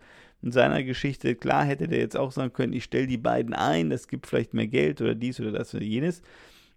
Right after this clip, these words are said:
ähm, weil seine rationale Liste eigentlich positiv war, aber sein Bauchgefühl hat dagegen entschieden und er hat sich am Ende dann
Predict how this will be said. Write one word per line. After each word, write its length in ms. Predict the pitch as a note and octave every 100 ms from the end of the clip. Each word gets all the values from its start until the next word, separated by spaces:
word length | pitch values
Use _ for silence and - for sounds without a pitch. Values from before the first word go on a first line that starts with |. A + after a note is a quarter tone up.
| -
ähm, 240 | - C3 A#2+
weil 160 | A2+ A#2
seine 320 | A#2 A2+ - _ - C3
rationale 720 | G#2+ A2+ - - D#3+ C#3 B2+
Liste 400 | A#2 B2 - -
eigentlich 480 | A2 A2 A#2 A2 -
positiv 720 | - C3+ C#3 D3+ - C#3+ -
war, 240 | D3+ E3+ - - _ _ -
aber 360 | G#2 A#2 B2+
sein 200 | A2+ G#2+
Bauchgefühl 640 | - B2 - - - B2
hat 160 | A#2 A2
dagegen 460 | G#2 G2+ A2+ B2+ B2
entschieden 460 | A2 - A#2 C#3+
und 200 | A2 -
er 300 | - A#2+ A#2+
hat 160 | A#2 -
sich 180 | B2 G#2
am 140 | G#2+
Ende 300 | - A2 A2
dann 200 | - -